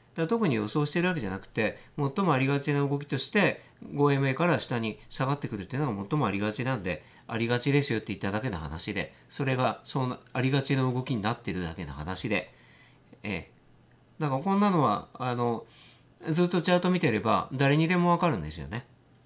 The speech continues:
誰にでもわかるようになります。え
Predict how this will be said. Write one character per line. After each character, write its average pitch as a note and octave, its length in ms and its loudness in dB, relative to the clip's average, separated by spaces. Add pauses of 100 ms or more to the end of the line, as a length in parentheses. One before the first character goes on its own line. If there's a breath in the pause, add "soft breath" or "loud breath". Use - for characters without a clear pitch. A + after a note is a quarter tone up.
誰 A2+ 160 -4
に A2+ 60 -4
で G#2+ 80 -4
も G#2 80 -2
わ G2+ 60 -8
か F#2+ 120 -8
る - 80 -12 (400)
よ C#3+ 140 0
う B2+ 60 2
に C#3+ 120 2
な F2+ 120 -2
り C2+ 100 -12
ま - 100 -16
す。 - 180 -16 (4000 soft breath)
え D3 540 2